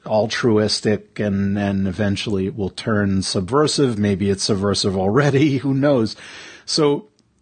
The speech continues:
you know, looking at how this kind of thing is financed, where follow the money, you know, see w-,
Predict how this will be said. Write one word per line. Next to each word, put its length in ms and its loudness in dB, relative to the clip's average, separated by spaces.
you 100 0
know, 120 4
looking 480 0
at 260 0
how 240 2
this 240 -2
kind 200 2
of 80 0
thing 220 -2
is 180 -4
financed, 800 -2
where 380 4
follow 440 2
the 100 0
money, 340 4
you 140 -4
know, 120 -4
see 240 -2
w-, 1120 -8